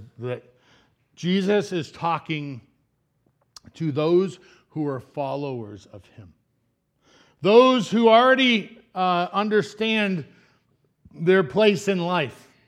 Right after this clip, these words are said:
They already understand that Jesus was, had come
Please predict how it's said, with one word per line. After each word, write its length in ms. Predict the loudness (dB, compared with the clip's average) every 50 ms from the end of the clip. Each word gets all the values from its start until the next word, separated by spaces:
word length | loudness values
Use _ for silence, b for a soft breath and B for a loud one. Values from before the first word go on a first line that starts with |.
| _ _ _ _ _ _ _ _ _ _ _ _ _ _ _ _ _ _ _ _ _ _
They 140 | 0 4 6
already 360 | 8 8 8 8 6 6 4
understand 580 | 2 2 2 2 0 0 -2 -2 0 0 2 2
that 140 | 2 2 2
Jesus 440 | 0 0 2 2 2 0 -2 -2
was, 240 | -2 -4 -6 -6 -8
had 260 | -4 -2 -2 -2 -4
come 480 | -2 0 2 4 4 4 2 0 -4